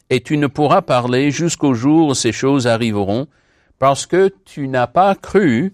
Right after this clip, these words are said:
à mes paroles qui s'accompliront en leur temps. » Donc c'était un signe qu'il avait demandé, mais une, une punition également, un signe un peu négatif.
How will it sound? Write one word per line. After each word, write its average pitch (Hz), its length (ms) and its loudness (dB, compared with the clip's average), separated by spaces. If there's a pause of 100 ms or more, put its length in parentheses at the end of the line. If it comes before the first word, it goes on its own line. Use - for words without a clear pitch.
(180)
à 117 140 0
mes 135 160 -2
paroles 113 540 0 (1200)
qui 139 140 -2
s'accompliront 117 840 -2
en 117 120 -4
leur 104 260 -4
temps. » 78 260 -14 (180)
Donc 180 220 -8
c'était 143 380 -4
un 120 80 -8
signe 190 480 -4
qu'il 135 200 -4
avait 110 160 -2
demandé, 104 360 -6
mais 196 140 -6
une, 107 200 -2 (280)
une 185 160 -6
punition 185 580 -4
également, 139 460 -4 (440)
un 113 140 -8
signe 143 420 -6
un 113 180 -2
peu 147 120 -6
négatif. 139 680 -4